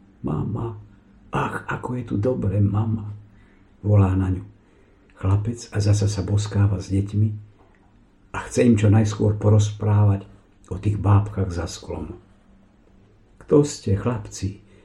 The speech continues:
Kto ste, dievčatká? Pýta sa so smiechom má ich rád.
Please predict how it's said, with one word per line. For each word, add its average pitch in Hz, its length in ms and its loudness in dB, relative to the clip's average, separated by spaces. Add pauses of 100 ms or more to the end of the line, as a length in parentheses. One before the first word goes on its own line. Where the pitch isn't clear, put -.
Kto 170 180 2
ste, 107 480 2 (380)
dievčatká? 107 800 0 (340)
Pýta 104 300 2
sa 101 160 2
so 113 100 2
smiechom 107 640 0 (720)
má - 200 -6
ich - 120 -12
rád. 104 440 2